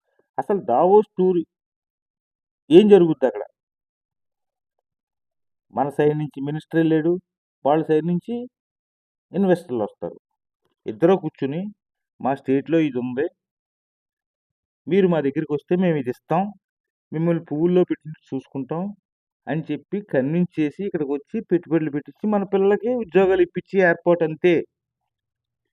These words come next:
వెళ్ళి వెళ్తుంటోటే, "ఆ, మీరు వచ్చారా, ఆ, మనం ఎంఓఎల్ చేసుకుందాం, మేము మీరు స్టేట్కి వచ్చేస్తున్నాను, ఇంత పెట్టుబడి పెట్టేస్తున్నాను" ఎవరో చెప్పరు.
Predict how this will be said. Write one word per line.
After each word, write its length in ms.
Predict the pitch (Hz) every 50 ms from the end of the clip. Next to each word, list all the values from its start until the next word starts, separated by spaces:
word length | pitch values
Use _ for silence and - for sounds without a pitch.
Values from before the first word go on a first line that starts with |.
| _ _ _ _ -
వెళ్ళి 300 | 123 147 170 190 220 214
వెళ్తుంటోటే, 760 | 196 180 170 - 165 165 165 - 147 139 - 139 143 147 151 - _ _ _ _ _ _ _ _ _ _ _ _ _ _ -
"ఆ, 160 | 160 185 156
మీరు 180 | 143 143 143 147
వచ్చారా, 520 | 139 - - 156 147 131 139 139 135 113 110 - _ _ _ _ _ _ _ _ - -
ఆ, 60 | 165 151
మనం 220 | 143 143 156 156
ఎంఓఎల్ 280 | 151 151 165 175 175 170 - 151
చేసుకుందాం, 460 | 151 151 - _ - 123 120 101 90 _ _ _ _ _ _ _ _ _ _ _ _ _ _ _ _ _ _ _ _ _ _ -
మేము 220 | 147 170 165 160
మీరు 200 | 160 156 147 151
స్టేట్కి 400 | - - _ - 165 175 170 170
వచ్చేస్తున్నాను, 480 | 165 - - 156 151 - 151 151 160 165
ఇంత 140 | 156 -
పెట్టుబడి 300 | 139 143 139 - 151 151
పెట్టేస్తున్నాను" 560 | 139 143 143 - 143 139 139 - 135 139 135 131
ఎవరో 380 | 123 123 117 113 113 120 135
చెప్పరు. 720 | 139 - - 131 117 - 113 107 107 113 120 117 110 95